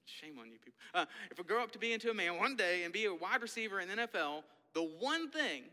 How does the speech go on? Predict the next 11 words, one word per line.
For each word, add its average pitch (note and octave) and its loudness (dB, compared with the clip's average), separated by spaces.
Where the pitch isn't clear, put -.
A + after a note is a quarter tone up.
that D3+ -2
I E3 0
have G#3+ -2
to B3 -8
be A#3+ -2
able A#3 2
to A#3 -12
do D3 -2
is - -10
catch - -4
footballs. - -10